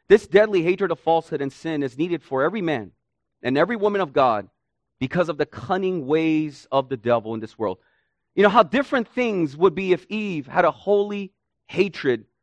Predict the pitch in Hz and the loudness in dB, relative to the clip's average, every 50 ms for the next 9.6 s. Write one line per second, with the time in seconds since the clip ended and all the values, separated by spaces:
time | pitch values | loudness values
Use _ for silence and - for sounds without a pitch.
0 | _ _ - 165 165 165 156 - - 185 185 180 - 185 175 143 143 165 170 165 | _ _ -2 -2 0 0 0 -2 -2 -4 -4 -2 -2 -4 -4 -2 0 2 4 4
1 | 160 151 139 139 143 - 139 135 - - - 165 165 160 151 139 139 135 - 165 | 4 4 2 0 -4 -6 -6 -8 -8 -6 -2 0 0 0 0 -2 -6 -8 -8 -6
2 | 147 139 139 143 156 143 135 - 120 107 101 - _ _ _ _ _ _ _ _ | -6 -4 -4 -4 -4 -4 -6 -8 -10 -10 -10 -12 _ _ _ _ _ _ _ _
3 | _ _ _ _ - 139 139 156 156 151 160 196 254 277 208 233 226 - - 254 | _ _ _ _ 0 2 2 4 2 4 6 6 4 4 0 -6 -12 -8 -10 -10
4 | 233 - 196 196 190 - - - 208 208 - 185 156 127 - - - 165 160 151 | -10 -4 -4 -4 -4 -2 -2 0 0 0 0 -2 -6 -6 -6 -4 0 2 2 2
5 | 143 131 120 123 131 127 127 165 196 180 - - 156 151 156 156 143 139 - - | 0 -2 -4 -4 -4 -4 -4 -6 -10 -8 -4 -2 -2 0 0 0 -2 -2 -4 -8
6 | 165 170 156 151 139 131 147 139 123 113 104 98 117 _ _ _ _ _ _ _ | -8 -6 -6 -6 -4 -2 -2 -2 -2 -4 -8 -10 -18 _ _ _ _ _ _ _
7 | _ _ _ _ _ _ _ _ - 135 135 - - 165 170 175 170 170 160 151 | _ _ _ _ _ _ _ _ -4 -4 -4 -2 0 -2 -2 2 2 2 2 2
8 | 165 165 160 151 139 135 - - 165 160 151 151 143 135 - - 160 147 139 120 | 0 0 0 -2 -4 -4 -4 -6 -6 -4 -2 -4 -6 -6 -4 -2 0 0 0 0
9 | 113 - - 120 123 131 139 151 143 - _ | -2 -6 -8 -6 -4 -2 -2 -4 -4 -8 _